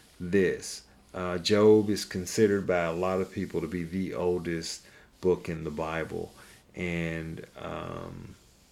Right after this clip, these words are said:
that it actually, the events of Job's life predates Moses giving the account of the history of the Lord Jesus Christ in,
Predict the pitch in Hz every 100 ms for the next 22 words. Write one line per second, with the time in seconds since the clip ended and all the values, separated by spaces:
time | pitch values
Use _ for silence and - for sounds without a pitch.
0 | _ _ _ 92 90 87 87 87 92 92
1 | - 87 85 87 85 82 90 87 85 71
2 | 80 104 101 95 87 85 90 87 85 -
3 | - 98 101 85 - - - - _ -
4 | 110 101 92 95 98 90 - - - -
5 | _ _ _ _ _ 87 95 107 113 82
6 | 82 80 80 - - 95 98 95 90 90
7 | 87 85 85 85 82 90 - 78 - 113
8 | 104 87 - - - 87 85 85 85 80
9 | - - - _ - 90 107 104 - 95
10 | 87 82 87 92 92 85 92 87 - -
11 | 110 95 92 90 - 95 90